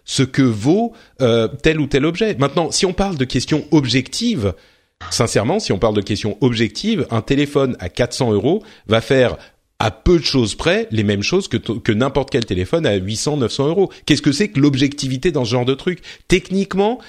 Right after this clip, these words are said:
est-ce qu'il va y avoir des trucs supérieurs sur un Galaxy, euh, S huit que sur un Galaxy S sept ou que sur un OnePlus cinq ou que...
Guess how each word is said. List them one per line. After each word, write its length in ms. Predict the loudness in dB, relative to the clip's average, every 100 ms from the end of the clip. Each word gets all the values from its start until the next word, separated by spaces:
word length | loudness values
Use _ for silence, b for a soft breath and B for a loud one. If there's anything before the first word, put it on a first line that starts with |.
| B
est-ce 180 | -2 0
qu'il 200 | 0 0
va 120 | 2
y 80 | 2
avoir 380 | 2 2 2 2
des 100 | -2
trucs 320 | -2 -4 -4
supérieurs 840 | -4 -2 0 0 0 2 0 0 0
sur 240 | 0 0
un 100 | 0
Galaxy, 680 | 0 0 0 -2 -4 0 2
euh, 180 | 2 2
S 260 | 2 0 0
huit 340 | -2 -2 -4 -8 B B B
que 320 | 0 2 2
sur 240 | 0 0 0
un 60 |
Galaxy 420 | 2 0 0 0 0
S 120 | 2
sept 280 | 2 0 0
ou 100 | -4 -4
que 140 | 0 0
sur 260 | 2 0
un 40 | 2
OnePlus 400 | 2 0 -2 -4
cinq 340 | -2 0 -2 -4 B B
ou 120 | -2
que... 240 | 0 -2